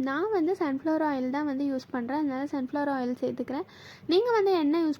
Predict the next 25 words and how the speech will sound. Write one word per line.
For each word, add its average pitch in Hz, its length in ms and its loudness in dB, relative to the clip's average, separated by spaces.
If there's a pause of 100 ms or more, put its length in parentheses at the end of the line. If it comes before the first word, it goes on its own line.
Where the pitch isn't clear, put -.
பண்றீங்களோ 262 480 0 (100)
அது 285 180 2
வந்து 269 300 -2 (500)
சேர்த்துக்கோங்க. 247 520 -4 (500)
இப்போ 339 140 0 (120)
இது 277 200 0
கூட 294 260 2
நான் 294 240 2
வந்து 349 160 0 (100)
கடுகு, 294 580 0 (120)
உளுத்தம்பருப்பு, 285 640 0
கடலைப்பருப்பு 262 640 -2 (100)
வந்து 330 320 -2 (640)
கொஞ்சமா 330 420 4 (140)
போட்டிருக்கேன். 262 520 0 (760)
இது 302 180 0
நல்லா 285 200 2 (100)
பொரியட்டும். 285 540 2 (520)
இப்போ 359 360 4
ஒரு 269 160 0 (120)
பெரிய 320 400 4
சைஸ் 320 320 2
வெங்காயம் 285 520 0
வந்து 262 220 0
நான் 320 240 2